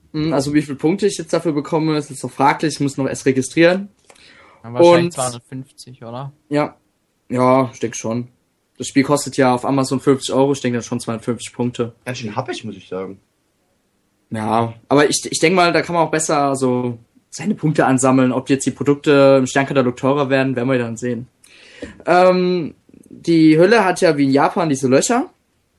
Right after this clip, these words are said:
Speaker 1: Und das Plastik ist auch etwas anders. Also es ist vielleicht etwas zerbrechlicher, wenn man ein bisschen mehr Gewalt da jetzt so... Ah, da, pst.
Speaker 3: Du
Speaker 1: Naja.
Speaker 3: sollst ja nicht mit Gewalt auf deiner Hülle rumpapfen.
Speaker 1: <laughs> Ja, ist klar. Die Nachteile der Löcher sind,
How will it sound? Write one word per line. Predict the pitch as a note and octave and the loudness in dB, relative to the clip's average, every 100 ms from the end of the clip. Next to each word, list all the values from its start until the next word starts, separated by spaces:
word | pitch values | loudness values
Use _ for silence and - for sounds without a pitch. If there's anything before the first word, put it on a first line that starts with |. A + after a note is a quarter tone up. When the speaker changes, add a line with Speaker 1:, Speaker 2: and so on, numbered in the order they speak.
| _ _ _ _ | _ _ _ _
Speaker 1:
Und | D#3 D#3 D#3+ C#3+ _ _ _ _ | 2 2 2 -6 _ _ _ _
das | C3+ C3 | -12 -6
Plastik | - D3 E3+ G#3+ E3+ | 0 0 0 -2 -2
ist | D#3 | -2
auch | D3+ | -2
etwas | C#3+ E3 - C3+ | -2 -2 -6 -4
anders. | E3+ G3+ F3+ | 0 0 0
Also | C#3 C#3 C#3 C3 - - - | 0 2 2 0 -8 -20 -12
es | F#2 D3+ | -8 -6
ist | D#3+ | -6
vielleicht | - D3+ D3 C#3+ | -2 0 2 0
etwas | D3 D3 | -2 0
zerbrechlicher, | C#3+ - C#3 F#3 F3+ E3 | 0 0 0 0 0 0
wenn | D3+ | 2
man | D3 B2 | 2 0
ein | |
bisschen | - C3 B2+ B2 | 0 0 0 2
mehr | B2+ C3+ | 0 2
Gewalt | C#3+ A#2+ C#3+ D#3 | 0 0 0 2
da | D3+ | 4
jetzt | C3+ C3+ | 4 2
so... | D3 C#3 | 0 -4
Ah, | D#3+ D#3 D#3 D3+ | -2 0 0 0
da, | C#3+ B2 - | -2 -6 -12
pst. | - - | -14 -14
Speaker 3:
Du | - - - - - B2 | -20 -20 -20 -20 -10 0
Speaker 1:
Naja. | |
Speaker 3:
sollst | D#3 - | 2 4
ja | D3+ | 2
nicht | C#3 | 2
mit | D3+ | 0
Gewalt | D#3 C3+ C3 C3+ | 0 2 2 2
auf | B2 | 0
deiner | A2+ B2 B2+ | 0 2 2
Hülle | E3+ | 4
rumpapfen. | C3 G#2+ A2 - - D3+ B2 - C3 - - | 2 0 -6 -10 -6 -4 -4 -4 -4 -6 -14
Speaker 1:
<laughs> | _ | _
Ja, | - B2+ | -4 -2
ist | C3+ | 0
klar. | A#2+ B2+ C3+ - F#3+ D3+ - - - C4 A#3 _ _ | -2 2 2 4 2 0 -4 -20 -20 -18 -18 _ _
Die | - E3 | -6 -2
Nachteile | D3+ E3+ G#3+ F#3 D#3 | 2 2 0 -2 0
der | C#3+ | 2
Löcher | C3+ D3 C3 | 2 0 -4
sind, | A#2+ D3 F#3 | -2 -2 -2